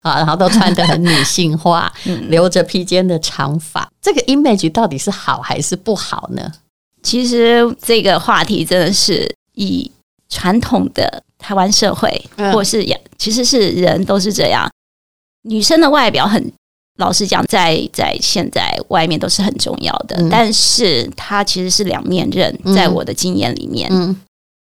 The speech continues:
Speaker 2: 它常常会给人有很好的印象，然后很容易的迈出第一步，这是优势。
Speaker 1: 嗯。对。
Speaker 2: 但是它另外一任就是人家会觉得，“哎，你是不是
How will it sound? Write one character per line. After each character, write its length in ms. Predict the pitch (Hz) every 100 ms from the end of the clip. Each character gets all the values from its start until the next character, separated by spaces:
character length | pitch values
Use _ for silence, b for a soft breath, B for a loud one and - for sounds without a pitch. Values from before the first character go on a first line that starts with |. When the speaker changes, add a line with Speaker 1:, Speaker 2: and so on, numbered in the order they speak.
| _ _
Speaker 2:
它 160 | - 254
常 180 | 247 233
常 140 | 214
会 160 | 240 214
给 340 | - - 170 -
人 380 | 190 185 214 233
有 180 | 202 180
很 180 | 190
好 200 | 208 208
的 100 | -
印 180 | 196 208
象， 320 | 190 214 180
然 80 | 160
后 200 | 165 196 -
很 220 | - 175
容 160 | 175 196
易 60 |
的 100 | 196
迈 220 | 180 190
出 180 | 175 - 170
第 160 | 170
一 80 | 147
步， 280 | - 165 - _
这 140 | - 180
是 100 | 180
优 160 | 165 160
势。 240 | - -
Speaker 1:
嗯。 120 | - - _ -
对。 300 | 185 175 165
Speaker 2:
但 220 | 294 285
是 240 | 269 277 254
它 240 | 240 240
另 160 | 247 247
外 160 | 226
一 100 | 208
任 200 | 214 196
就 120 | 196
是 220 | 196 202 175
人 100 | 165
家 140 | 175
会 140 | 190
觉 160 | 175 160
得 200 | - - -
，“哎， 140 | - 190
你 160 | 202
是 140 | 190 208
不 40 |
是 260 | 185 196